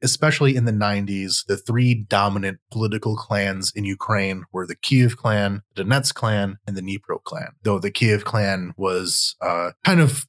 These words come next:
eclipsed later on into more of a battle between the Donetsk and Dnipro, but still quite powerful. He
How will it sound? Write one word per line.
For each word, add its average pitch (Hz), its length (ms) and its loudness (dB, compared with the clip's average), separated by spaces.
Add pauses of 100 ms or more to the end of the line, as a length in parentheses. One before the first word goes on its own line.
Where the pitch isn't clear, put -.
eclipsed - 800 2
later 101 360 0
on 85 460 -2
into 98 320 -2
more 95 240 0
of 92 80 -6
a 92 60 -8
battle 87 320 0
between 87 320 -8
the 87 80 -10
Donetsk 85 460 -4
and 82 100 -10
Dnipro, 78 480 -8
but 160 240 -4
still 156 380 6
quite 113 320 0
powerful. - 520 -8 (580)
He 147 360 6